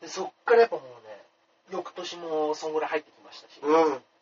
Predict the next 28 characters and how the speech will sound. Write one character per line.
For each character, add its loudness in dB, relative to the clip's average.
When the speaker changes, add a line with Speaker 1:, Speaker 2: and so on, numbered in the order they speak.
Speaker 1:
ス -12
ラ 2
ム 2
ダ 4
ン -4
ク -18
に -20
影 -10
響 -4
さ -10
れ -14
て -16
っ -14
て -20
い -20
う -20
の -20
は -20
す -16
ご 4
く -10
多 -12
く -14
っ -12
て。 -20
Speaker 2:
い -20
や -12
ー、 -12